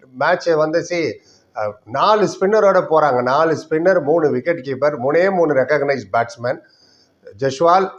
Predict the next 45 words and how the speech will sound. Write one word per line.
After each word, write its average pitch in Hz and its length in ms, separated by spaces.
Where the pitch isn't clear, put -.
அஹ், 123 160
கே 147 180
எல் 156 100
ராகுல் 151 220
and 127 180
கில். 135 280
அதுல 123 300
unfortunately 151 500
கில் 147 260
இன்ஜுரி 139 300
ஆயிட்டாப்ல, 123 420
ரெண்டு 131 260
இன்னிங்ஸும் 135 280
விளையாட 123 240
முடியல. 104 280
But 127 80
still, 175 320
நூத்தி 175 260
இருபத்தி 180 220
நாலு 160 180
ரன் 156 520
க-, 143 160
அடிக்கிறதுக்கு 139 540
உங்களுக்கு 131 220
இத்தனை 147 180
பேர் 143 200
வேணுமா? 120 360
டி 170 40
ட்வெண்ட்டி 226 400
பிளேயர்லாம் 196 640
டெஸ்ட் 175 340
மேட்ச் 220 220
இன்னும் 196 420
is 147 80
a 156 100
different 180 340
ball 175 200
game. 165 260
And 170 140
South 208 280
Africa 226 340
is 170 80
not 220 160
an 196 100
ordinary 190 380